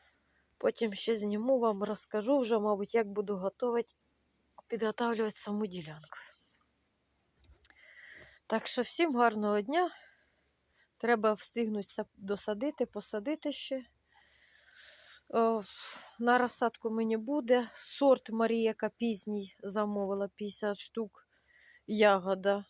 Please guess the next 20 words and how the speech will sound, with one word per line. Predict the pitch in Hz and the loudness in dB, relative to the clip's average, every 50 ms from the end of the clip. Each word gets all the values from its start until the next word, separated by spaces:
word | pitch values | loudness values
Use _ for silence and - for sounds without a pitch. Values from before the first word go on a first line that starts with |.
| _ - | _ -8
дуже | 190 202 233 220 180 185 185 | -2 0 0 0 0 -2 -6
пізній | - - 208 202 185 170 160 185 185 - | -6 -4 -4 -4 -4 -4 -6 -8 -8 -8
сорт. | - - - 175 175 - _ _ _ _ _ _ _ _ _ _ _ _ - | -10 -10 -8 -8 -8 -10 _ _ _ _ _ _ _ _ _ _ _ _ -12
Дуже | 185 196 214 214 190 190 196 | -8 -4 -2 -2 0 -2 -4
хотіла | - - 185 180 - - 180 175 180 175 | -4 -4 -6 -6 -6 -6 -2 0 0 0
його | 175 180 180 | 0 -2 -6
попробувати, | - - 190 185 - 240 285 339 294 254 269 247 226 - 226 | -6 -8 -10 -8 -2 0 0 0 2 0 -4 -4 -4 -4 -10
щось | - - 220 - - | -10 -10 -10 -8 -4
мене | 220 208 202 202 190 | -4 -2 -2 -2 -2
відмовляло, | 190 196 185 202 214 220 220 269 294 294 277 233 | -2 -4 -4 -4 -4 -2 -2 0 0 0 2 2
але | 202 202 208 202 | 2 2 2 2
мені | 202 214 214 214 214 | 0 -2 -2 -4 -4
дуже | 202 208 214 202 214 | -4 -6 -6 -6 -6
хочеться | - - 185 185 - 185 - - 196 | -8 -6 -8 -8 -8 -12 -10 -8 -6
його | 196 185 190 | -4 -4 -4
взяти. | 202 190 269 294 285 - 208 | -2 0 2 2 2 0 -2
Він | 220 196 190 | -4 -4 -4
солодкий, | - - 220 220 254 262 - - - 208 | -4 -4 0 2 2 2 2 0 -6 -4
гарний | 202 208 202 202 196 190 196 | -4 -4 -4 -4 -6 -8 -8
сорт. | - - 311 339 330 | -6 -6 -6 -6 -6